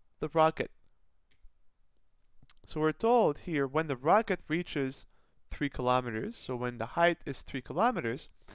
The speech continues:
the angle of the camera to the horizontal is increasing at a rate of point two radians per second. And the fact that the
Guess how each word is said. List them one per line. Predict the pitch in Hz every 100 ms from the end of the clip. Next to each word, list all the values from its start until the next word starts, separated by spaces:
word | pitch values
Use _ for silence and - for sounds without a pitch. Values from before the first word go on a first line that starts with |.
| - -
the | 147 - -
angle | 214 262 226 156 143 147 -
of | 139 -
the | 131
camera | - 233 254 165 117 135 - - - _ - -
to | 247 254
the | 202
horizontal | 147 165 165 151 214 226 147 127
is | 127
increasing | 127 127 - 247 - 123
at | 127
a | 131
rate | 131 156 143
of | 131 -
point | - 190 208 -
two | 175 160 - - - - 131
radians | 139 139 127 -
per | 135
second. | - 180 175 - - - - - - - - - - -
And | 139
the |
fact | 139 214 214
that |
the | 185